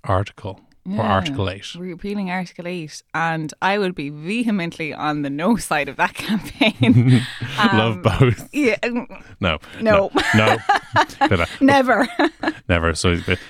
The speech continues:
Speaker 1: but basically, Article eight is a very interesting one in Ireland because it is the one that protects or is the one that states that the Irish language is the first language of the Republic.
Speaker 2: Yeah, the Irish language is the national and first official language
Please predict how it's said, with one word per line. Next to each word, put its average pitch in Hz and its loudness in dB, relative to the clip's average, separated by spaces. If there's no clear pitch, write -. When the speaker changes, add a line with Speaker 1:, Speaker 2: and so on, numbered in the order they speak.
Speaker 1:
but 117 2
basically, 120 -2
Article 95 -2
eight 85 -8
is 85 -6
a - -20
very 95 -2
interesting 95 -6
one 107 -6
in 104 -2
Ireland 92 -6
because 104 -8
it 107 -2
is 117 0
the 113 -4
one 101 0
that 95 -2
protects - -10
or 90 -4
is 95 -2
the 101 -4
one 98 2
that 87 -2
states - -10
that - -20
the 90 -10
Irish 95 -4
language 85 -6
is 87 -10
the 82 -10
first - -10
language 85 -10
of 85 -10
the 87 -10
Republic. 104 -10
Speaker 2:
Yeah, 208 -6
the 185 -4
Irish 180 0
language 170 -6
is 175 -12
the 175 -12
national 190 -4
and 170 -6
first - -8
official - -10
language 147 -12